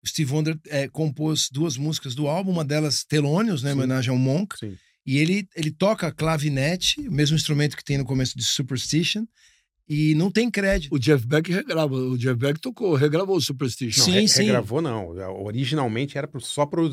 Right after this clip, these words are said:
Speaker 2: Jeff Beck gravar,
Speaker 1: Exatamente.
Speaker 2: sabe
Speaker 3: É
Speaker 2: a história
Speaker 3: mesmo?
Speaker 2: dessa música?
Speaker 3: Não.
Speaker 1: Essa história é interessantíssima.
Speaker 2: O Jeff Beck foi tocar no, que mu-, que disco era do, tá, ah, que disco era do,
Speaker 1: Você tem,
Speaker 2: do
Speaker 1: vai,
Speaker 2: Stevie
Speaker 1: Music of My
Speaker 2: Wonder?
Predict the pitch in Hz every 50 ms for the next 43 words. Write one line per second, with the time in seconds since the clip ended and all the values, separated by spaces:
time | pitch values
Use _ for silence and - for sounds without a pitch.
0 | 123 113 147 143 139 - - 127 120 - 143 151 151 - - - - 107 107 107
1 | 104 - - 302 - - - - - - - 247 - 113 131 147 147 - - 330
2 | 226 403 427 - 147 156 165 151 170 175 185 175 - 214 202 - - 147 135 110
3 | - - 120 127 131 127 - - 120 127 131 135 131 - - - 139 - - 139
4 | 120 - - 117 110 107 101 101 - _ - 120 113 117 120 117 117 117 117 113
5 | 110 104 - _ _ _ _ _ _ - - 131 127 135 170 - - - 117 127
6 | 165 - - - 120 135 135 113 92 95 95 92 92 90 87 87 85 82 85 82
7 | 85 85 90 - 98 107 - _ - - - - 117 110 - - 113 98 92 87
8 | 87 82 82 87 - _ _ _ _ _ _ _ _ _ _ _ _ _ _ _
9 | - 123 113 113 143 - - 131 120 120 113 104 - - 117 180 - 170 156 127
10 | 135 170 208 214 151 143 202 139 139 - 170 165